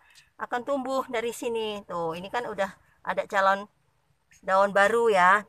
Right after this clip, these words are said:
Tuh, nampak kan tuh. Ini juga ada daun baru. Kita, kita buang saja yang di ujungnya sini.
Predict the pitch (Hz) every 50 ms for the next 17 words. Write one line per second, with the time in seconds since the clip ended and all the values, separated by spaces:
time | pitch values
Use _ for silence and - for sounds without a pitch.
0 | - 160 156 151 147 _ - 160 _ _ - 165 170 170 - 170 - - 180 190
1 | 190 185 175 156 151 151 147 147 _ _ _ _ _ _ _ _ _ _ _ _
2 | _ _ 175 165 165 180 165 175 160 147 180 170 170 170 160 160 165 160 156 160
3 | 160 160 156 156 156 - 208 - 233 226 233 233 - _ - _ - 226 - -
4 | 240 233 233 233 233 202 208 233 233 240 - 294 285 285 226 247 240 233 226 220
5 | 214 214 220 208 180 202 202 202 196 - - 214 196 180 175 185